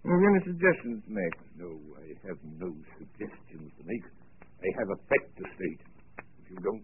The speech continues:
Speaker 2: drop it at once, your life's not worth that.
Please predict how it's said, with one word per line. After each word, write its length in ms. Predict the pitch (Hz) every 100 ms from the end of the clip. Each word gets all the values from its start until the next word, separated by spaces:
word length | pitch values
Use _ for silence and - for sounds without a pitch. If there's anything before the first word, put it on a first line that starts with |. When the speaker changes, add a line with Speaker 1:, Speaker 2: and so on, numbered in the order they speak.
| -
Speaker 2:
drop 160 | 113
it 80 | 107
at 140 | 95 -
once, 260 | - 190 185 - - - - - -
your 160 | 104 117
life's 320 | 139 135 -
not 240 | 127 147 -
worth 320 | - 147 - - -
that. 160 | 131